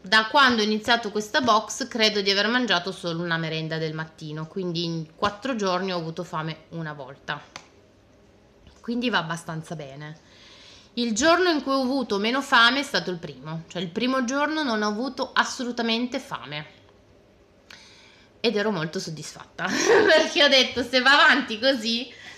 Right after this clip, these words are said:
sono veramente a cavallo". Il secondo giorno invece ho avuto un po' di fame, però tutto sommato gestibile. Il terzo giorno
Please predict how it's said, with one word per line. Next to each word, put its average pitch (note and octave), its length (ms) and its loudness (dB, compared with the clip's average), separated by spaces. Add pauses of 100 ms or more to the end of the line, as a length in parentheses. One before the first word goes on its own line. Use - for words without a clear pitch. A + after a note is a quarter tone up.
(260)
sono G#3 460 -2
veramente F3 720 0
a - 80 -14
cavallo". C#3+ 640 -12 (800)
Il G#4+ 320 4
secondo C#4+ 480 2
giorno G#3+ 480 4
invece F3+ 1000 0
ho C4 280 4
avuto G3+ 560 0
un G#3 140 -6
po' G#3 180 2
di F3+ 160 -4
fame, G3+ 720 2 (340)
però A#3 380 0
tutto A#3 300 -8
sommato F#3+ 1000 -4 (580)
gestibile. F3+ 720 -2 (1300)
Il G4 280 2
terzo C4 460 2
giorno F#3+ 760 2